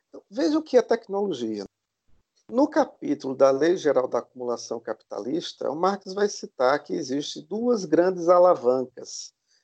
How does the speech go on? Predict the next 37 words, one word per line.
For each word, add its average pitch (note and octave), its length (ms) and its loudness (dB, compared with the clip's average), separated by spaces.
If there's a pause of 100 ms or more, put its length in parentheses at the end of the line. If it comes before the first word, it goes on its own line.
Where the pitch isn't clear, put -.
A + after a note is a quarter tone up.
(200)
para C3 200 -2
o C3 60 -8
processo - 540 -4
de C3 80 2
acumulação. C3+ 720 -4 (880)
E C4+ 120 -2
a F4 80 2
primeira F#3+ 480 4
que D#3+ 140 -2
ele B2+ 100 -4
cita, - 480 -10
inclusive, B2+ 800 -6 (500)
é F3+ 320 6 (420)
o F#3+ 120 -4
desenvolvimento E3 1160 2
das F3 280 0
forças D3+ 300 -4
produtivas D3+ 560 -4
do D#3+ 100 -6
capital. - 580 -2 (600)
Logo F#3+ 220 4
nas G#3+ 160 -8
primeiras D#3 480 -2
páginas A#2 680 -4 (440)
da B2 100 -2
Lei A#2+ 160 0
Geral A2 220 4
da G#2 80 -6
Acumulação A#2+ 440 -6
Capitalista, F3 540 -6
ele G#3+ 100 -4
cita G#3 340 -8
isso - 360 -6
como D3+ 160 -4
a C#3+ 60 2
principal F3 480 0
alavanca. C3+ 680 2